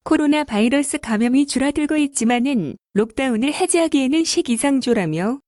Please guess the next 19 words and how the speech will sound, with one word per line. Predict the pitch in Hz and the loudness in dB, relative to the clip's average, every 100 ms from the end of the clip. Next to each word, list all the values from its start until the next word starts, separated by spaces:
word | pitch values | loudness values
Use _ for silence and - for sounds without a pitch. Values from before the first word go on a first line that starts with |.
| _ | _
국민들이 | - 240 262 247 254 294 | 2 4 6 2 0 -2
참을성 | - 349 349 - 320 | 0 2 2 2 0
있게 | 311 320 | 0 0
정부 | 311 254 226 285 | -2 0 2 2
명령을 | 233 214 185 151 185 220 240 _ - | 2 2 0 0 0 -2 -4 _ -2
지켜줄 | 247 - 285 240 | -2 0 -2 -2
것을 | 240 185 - 277 | -2 -4 -2 -2
당부하였습니다. | 285 226 233 294 302 311 - 302 220 165 208 294 _ _ _ _ | -2 0 0 2 2 0 -2 -2 0 0 -2 -4 _ _ _ _
엔에이치에스 | 180 233 262 254 311 294 311 | 0 2 0 0 -2 0 -2
대변인 | 277 277 277 294 302 | 0 0 0 0 -2
크리스 | - 302 - | 0 2 2
위티 | 320 311 320 | 2 2 0
교수는 | 311 247 240 220 277 196 120 - - | 0 -2 -2 -2 -2 -2 -6 -12 -4
어제 | 185 214 302 | -2 2 0
하루 | 302 311 | 0 0
사이 | 302 302 294 285 | 0 0 0 -2
칠백십칠 | - 320 311 302 311 - - 320 | -2 -2 0 -2 -4 -4 -2 0
명이 | 311 311 311 | 2 2 0
사망하여 | - 320 294 285 190 151 226 | 0 0 0 0 -2 -2 -4